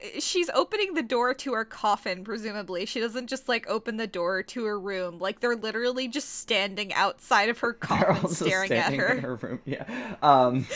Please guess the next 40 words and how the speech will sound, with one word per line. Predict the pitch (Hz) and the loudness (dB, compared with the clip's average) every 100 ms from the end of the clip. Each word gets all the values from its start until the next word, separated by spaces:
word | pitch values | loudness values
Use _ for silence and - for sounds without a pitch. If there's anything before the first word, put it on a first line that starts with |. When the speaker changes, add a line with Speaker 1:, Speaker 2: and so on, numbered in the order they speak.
| - - | -8 -6
Speaker 1:
This | 302 | -4
is | 349 349 | -2 0
the | 381 | 0
equivalent | - 240 220 247 233 | 0 -2 0 0 0
of, | 240 | 2
like, | 247 - | 0 0
you | 262 | -2
wake | 214 214 220 | 0 -2 2
up | 196 208 | 2 2
and | 202 233 | 2 0
your | 214 | 0
friends | 233 - 202 233 | 0 0 0 0
are, | 240 | 2
like, | 226 233 | 2 0
leaning | 202 202 208 208 | -4 -6 -8 -6
over | 214 220 233 | -4 -2 0
the | 226 | 0
bed, | - 180 180 208 196 | -2 -2 0 0 2
all | 190 196 | 0 0
looking. | 220 - 190 - - - - - - | -4 -8 -14 -12 -12 -14 -16 -20 -20
<laughs> | _ - - - | _ -20 -18 -14
Speaker 2:
<laughs> | - 571 605 - | -10 -4 -4 -4
Yeah. | 123 120 92 92 - - - _ - 185 165 - | -2 -2 -2 -10 -20 -20 -20 _ -14 -12 -10 -4
Yeah. | 123 104 101 - - - - 208 - | 0 0 0 -8 -20 -14 -8 -6 0
They're | 160 160 | 4 6
all, | 151 | 6
like, | 127 120 | 6 4
leaning | 120 110 107 | 2 0 0
over | 101 98 | -2 -2
her, | 98 92 | -2 -2
like, | 87 87 | -4 -8
"Hey, | 107 95 | -10 -12
can | - 90 | -10 -8
you | 92 | -6
hear | 95 | -8
me?" | 110 117 - 165 160 | -8 -12 -16 -16 -4
Speaker 1:
Mm-hmm. | - - 214 202 - | -2 -2 -6 -10 -14
Speaker 2:
<laughs> | - - _ _ - | -18 -20 _ _ 8
Also, | 165 - 190 156 120 110 - - | 8 8 6 8 8 6 2 8
uh, | 117 110 104 101 | 10 12 10 8